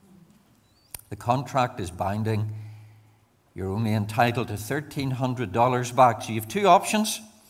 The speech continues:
To forfeit the rest of the down payment or go ahead with the banquet. I'm really sorry."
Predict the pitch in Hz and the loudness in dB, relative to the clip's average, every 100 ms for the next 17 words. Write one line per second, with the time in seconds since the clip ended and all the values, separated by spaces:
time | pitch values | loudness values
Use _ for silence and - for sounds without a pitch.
0 | - _ _ _ _ _ _ _ _ _ | -20 _ _ _ _ _ _ _ _ _
1 | - 104 151 165 170 160 127 143 190 - | -8 -2 4 6 4 0 4 6 6 4
2 | 120 110 135 147 151 151 156 175 190 127 | -2 4 6 6 6 4 6 6 4 2
3 | 113 170 151 160 156 135 170 175 180 151 | 4 4 6 2 0 -4 6 6 6 4
4 | 95 - - - - 98 101 113 131 123 | -6 -6 -18 -16 -6 -6 -2 -2 -2 -4
5 | 95 92 87 92 | -4 -4 -4 -8